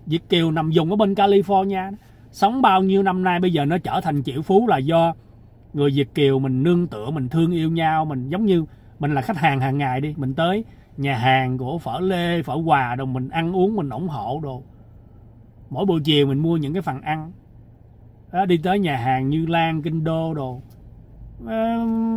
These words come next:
sống nhờ cộng đồng, bây giờ hả, giàu lên rồi cái bắt đầu hả,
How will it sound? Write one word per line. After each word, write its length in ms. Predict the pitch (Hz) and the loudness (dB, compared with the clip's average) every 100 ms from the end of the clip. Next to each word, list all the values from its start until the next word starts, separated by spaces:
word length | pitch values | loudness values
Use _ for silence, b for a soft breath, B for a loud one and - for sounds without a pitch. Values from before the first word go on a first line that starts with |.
| 220 b b b | -6 b b b
sống 340 | - 214 262 262 | 0 2 4 6
nhờ 200 | 156 156 | 6 4
cộng 160 | 143 180 | 0 2
đồng, 260 | 165 160 | 2 4
bây 120 | 185 | 2
giờ 300 | 180 151 147 | 4 4 2
hả, 340 | 190 143 156 185 | 0 -2 -2 0
giàu 360 | 175 156 147 | 2 4 4
lên 240 | 165 190 185 | 4 4 2
rồi 120 | 156 | 0
cái 100 | 190 | 0
bắt 160 | 208 196 | 0 0
đầu 260 | 139 165 | 0 -2
hả, 240 | 165 143 | -2 -4